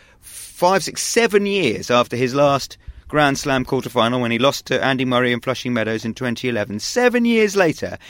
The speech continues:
he's in a Grand Slam quarterfinal again, and you'd be forgiven for thinking at the age of thirty-three, "That's great. You know, you've won a Masters one thousand in Miami, you've reached another Grand Slam quarterfinal, you're having a great year,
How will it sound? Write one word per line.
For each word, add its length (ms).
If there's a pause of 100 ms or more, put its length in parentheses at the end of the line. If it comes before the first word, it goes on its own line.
(240)
he's 140
in 100
a 80
Grand 300
Slam 240
quarterfinal 600
again, 460 (160)
and 160
you'd 140
be 80
forgiven 400
for 100
thinking 360
at 100
the 100
age 180
of 60
thirty-three, 460
"That's 240
great. 400
You 100
know, 80
you've 300
won 280
a 60
Masters 400
one 140
thousand 400
in 80
Miami, 500 (220)
you've 220
reached 280
another 240
Grand 300
Slam 240
quarterfinal, 600 (160)
you're 140
having 300
a 60
great 440
year, 380